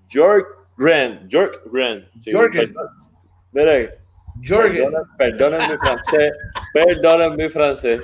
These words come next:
Speaker 2: Se
Speaker 1: Este,
Speaker 2: pronuncia, se pronun-, eh, lo aprendí ahorita que lo escuché. Jorgen, Jorgen.
Speaker 1: Jo-, Jorgen, ok, pues
Speaker 2: Jorgen.
Speaker 1: dale, vamos ahí.
Speaker 2: <laughs>
Speaker 1: Dice, "Reemplazará a Nate McMillan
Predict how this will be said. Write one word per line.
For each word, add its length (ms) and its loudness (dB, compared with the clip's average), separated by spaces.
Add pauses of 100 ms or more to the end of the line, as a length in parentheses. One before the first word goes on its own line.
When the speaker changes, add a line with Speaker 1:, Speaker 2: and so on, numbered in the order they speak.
(320)
Speaker 2:
Se 140 -2
Speaker 1:
Este, 200 -2
Speaker 2:
pronuncia, 600 2
se 180 -6
pronun-, 380 -2
eh, 240 -2
lo 80 -4
aprendí 380 -6
ahorita 420 0
que 80 -6
lo 80 -4
escuché. 640 -8
Jorgen, 600 -4
Jorgen. 380 -6
Speaker 1:
Jo-, 320 -6
Jorgen, 460 0
ok, 260 -2
pues 240 -2
Speaker 2:
Jorgen. 240 -4
Speaker 1:
dale, 400 2
vamos 240 2
ahí. 380 4
Speaker 2:
<laughs> 80 -2
Speaker 1:
Dice, 280 -2
"Reemplazará 960 0
a 40 0
Nate 300 -4
McMillan 680 -6